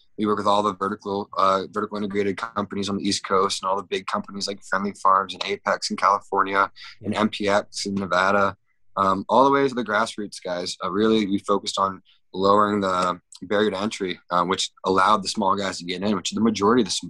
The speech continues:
Speaker 1: support I get in the industry. Um, however, you know, really the,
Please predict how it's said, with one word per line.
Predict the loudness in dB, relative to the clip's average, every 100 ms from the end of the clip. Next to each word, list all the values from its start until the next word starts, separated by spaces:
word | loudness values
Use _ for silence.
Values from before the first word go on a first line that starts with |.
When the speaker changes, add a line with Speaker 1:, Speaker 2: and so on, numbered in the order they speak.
| -10
Speaker 1:
support | -12 -10 0 0 2
I | -4
get | -2 -8 -8
in |
the | -16 -6
industry. | -4 -4 -4 -6 -8 _ -20 -20 _ -2
Um, | 2 2 0 -4
however, | 0 4 4 4 2 -2 _ _ _
you | -6
know, | -2 -4 -6 -10 -2
really | 2 4 4
the, | 0